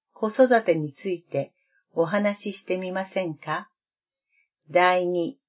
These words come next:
第四月曜日、十時から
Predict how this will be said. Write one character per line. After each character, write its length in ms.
第 320
四 240
月 340
曜 280
日、 260
十 320
時 200
か 160
ら 260